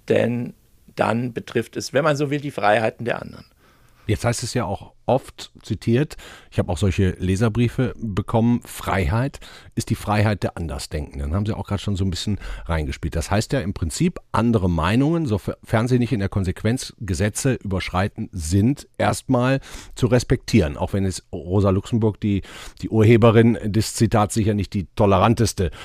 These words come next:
Speaker 2: Demokratin war, kann man ja auch noch dazu sagen. Aber, ähm,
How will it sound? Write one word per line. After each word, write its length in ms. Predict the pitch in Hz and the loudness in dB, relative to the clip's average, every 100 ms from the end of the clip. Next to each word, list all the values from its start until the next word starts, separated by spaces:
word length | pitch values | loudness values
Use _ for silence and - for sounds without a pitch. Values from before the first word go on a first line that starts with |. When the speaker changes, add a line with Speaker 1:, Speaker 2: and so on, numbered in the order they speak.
| - - | -10 -2
Speaker 2:
Demokratin 800 | 98 95 - - - 120 104 95 | 0 0 0 2 2 2 2 2
war, 160 | 117 | 2
kann 140 | - 92 | 0 -2
man 80 | 90 | 0
ja 60 | |
auch 60 | 98 | 0
noch 140 | 113 | 2
dazu 300 | 110 98 139 | 0 -2 0
sagen. 300 | 120 123 123 - - - - | 4 4 4 0 -12 -18 -2
Aber, 300 | 113 113 - _ | 2 2 0 _
ähm, 260 | 117 117 | 0 2